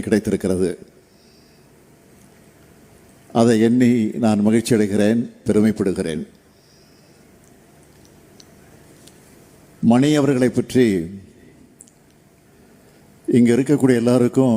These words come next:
நல்லா தெரியும். இன்றைக்கு கூட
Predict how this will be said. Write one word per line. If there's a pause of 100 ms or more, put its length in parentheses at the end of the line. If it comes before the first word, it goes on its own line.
(140)
நல்லா (100)
தெரியும். (2500)
இன்றைக்கு
கூட